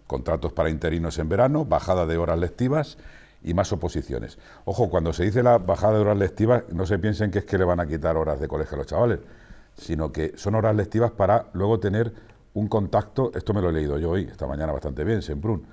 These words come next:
para luego tener un contacto individual con cada alumno, ¿vale?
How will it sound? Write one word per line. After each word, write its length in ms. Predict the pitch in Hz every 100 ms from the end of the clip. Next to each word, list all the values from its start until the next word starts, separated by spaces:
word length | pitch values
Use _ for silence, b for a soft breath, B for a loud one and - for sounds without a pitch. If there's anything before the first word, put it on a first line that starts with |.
| b b -
para 200 | 76 78
luego 180 | 87
tener 140 | 98 104
un 60 |
contacto 320 | 98 110 104 117
individual 600 | 92 92 85 82 101 85
con 160 | 78
cada 220 | 76 73
alumno, 380 | 65 57 55 50
¿vale? 280 | 62 82